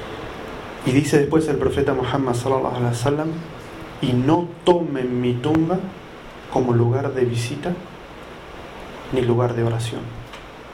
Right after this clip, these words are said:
Es decir, el profeta Muhammad sallallahu alaihi wasallam prohíbe a su nación que tome la tumba del profeta Muhammad sallallahu alaihi wasallam como un lugar para realizar la oración.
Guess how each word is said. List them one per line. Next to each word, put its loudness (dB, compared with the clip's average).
Es -8
decir, 4
el 4
profeta 4
Muhammad 0
sallallahu 2
alaihi 0
wasallam 2
prohíbe 4
a 0
su -6
nación 0
que 4
tome 2
la 0
tumba 4
del 2
profeta 2
Muhammad 2
sallallahu 0
alaihi 2
wasallam 2
como 0
un 2
lugar 6
para 2
realizar 0
la 2
oración. -2